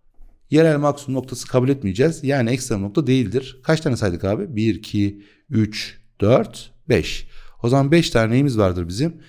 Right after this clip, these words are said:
Ekstrem noktamız vardır diyebiliriz on birinci sorumuzda. Geldik on ikinci sorumuza ve testimizin de son sorusuna.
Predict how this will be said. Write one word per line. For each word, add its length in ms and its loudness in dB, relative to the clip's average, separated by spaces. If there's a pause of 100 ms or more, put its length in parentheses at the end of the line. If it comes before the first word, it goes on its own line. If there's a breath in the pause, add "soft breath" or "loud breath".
(260 soft breath)
Ekstrem 420 0
noktamız 440 -2
vardır 400 0 (140)
diyebiliriz 520 -2
on 260 0
birinci 200 0
sorumuzda. 680 0 (960 soft breath)
Geldik 240 4
on 100 4
ikinci 240 -2
sorumuza 480 4
ve 220 4
testimizin 520 0
de 80 2
son 200 2
sorusuna. 460 -6